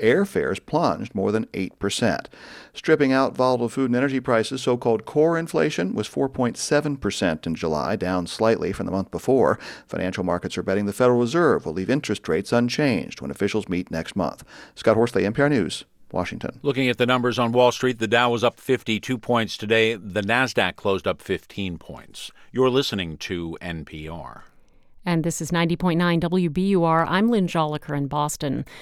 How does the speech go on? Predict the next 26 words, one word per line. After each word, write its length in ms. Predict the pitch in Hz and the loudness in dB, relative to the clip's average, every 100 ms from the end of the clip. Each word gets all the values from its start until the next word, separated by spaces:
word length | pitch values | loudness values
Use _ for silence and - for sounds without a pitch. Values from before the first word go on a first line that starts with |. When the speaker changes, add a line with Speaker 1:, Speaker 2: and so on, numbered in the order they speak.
| - - | -20 -4
Speaker 3:
The 100 | 185 | 0
director 420 | 202 208 269 262 | 4 4 4 2
of 100 | 214 | 2
the 60 | 175 | 2
Worcester 320 | 170 226 185 | 2 0 2
Art 220 | - 190 | 2 4
Museum 480 | 226 196 160 160 156 | 4 2 2 2 2
and 160 | - 190 | 2 0
a 60 | |
supervisor 880 | 175 - 269 330 - 143 147 156 147 | 0 0 0 0 0 0 0 0 0
are 80 | 139 | 0
being 260 | 160 180 170 | 2 2 2
accused 480 | - - 247 214 | 0 -2 0 2
of 140 | 175 139 | 0 0
discriminating 760 | 156 - 196 240 196 151 147 | -2 -2 2 4 4 2 0
against 380 | 147 156 151 - | 0 0 -2 -2
one 160 | 160 175 | -2 0
of 80 | |
its 140 | 160 - | -2 -6
curators. 760 | - 190 175 135 - - - - - - - - | -6 -2 0 0 -4 -8 -12 -16 -20 -20 -20 -4
Rachel 320 | 170 190 196 | 0 2 2
Parikh 420 | - 160 165 190 | 0 0 0 0
has 120 | 170 - | -2 -2
filed 320 | 175 165 147 | 0 0 0
a 60 | |
lawsuit 640 | 151 147 165 202 - 147 | 0 0 2 2 0 -2